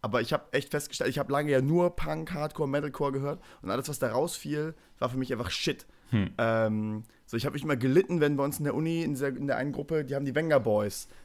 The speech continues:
Speaker 1: ähm, hart
Speaker 2: Hm.
Speaker 1: gefeiert und ich hab immer gelitten, wenn das lief, aber es ist einfach so,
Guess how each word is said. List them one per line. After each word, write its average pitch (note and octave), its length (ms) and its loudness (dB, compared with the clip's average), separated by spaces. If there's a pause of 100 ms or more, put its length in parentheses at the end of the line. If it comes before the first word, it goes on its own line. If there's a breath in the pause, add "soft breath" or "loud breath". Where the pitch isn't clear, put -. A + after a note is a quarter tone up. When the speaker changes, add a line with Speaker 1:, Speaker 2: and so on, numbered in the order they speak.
(140 soft breath)
Speaker 1:
ähm, G#2 560 0 (520 soft breath)
hart A#2+ 280 -4
Speaker 2:
Hm. C3 60 0
Speaker 1:
gefeiert A2+ 340 4
und A#2+ 100 -2
ich A#2 60 -4
hab - 80 -4
immer C3+ 120 0
gelitten, D3+ 380 4
wenn D3+ 100 2
das C#3+ 180 0
lief, D3 180 -2
aber A#2+ 100 0
es B2 60 -4
ist B2+ 40 -8
einfach A#2 140 -2
so, F#2 220 0